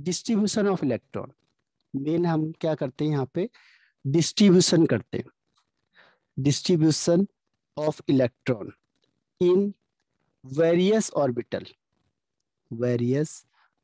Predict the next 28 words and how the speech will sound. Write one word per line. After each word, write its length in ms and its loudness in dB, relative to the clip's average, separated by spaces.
orbital 680 -2
of 300 -6
an 220 4
atom। 360 0
जो 80 6
atom 380 6
होगा 300 4
उसमें 340 2
cell 360 2
होंगे, 340 2
cell 320 0
में 100 2
subcell 520 -2
होंगे, 280 0
subcell 440 -4
में 120 -2
orbital 480 -8
होते 260 -14
हैं। 760 -8
इन 100 2
orbital 480 0
में 300 0
electron 540 -2
को 120 -4
हम 100 -2
distribute 440 -6
करते 300 -12
हैं, 80 -20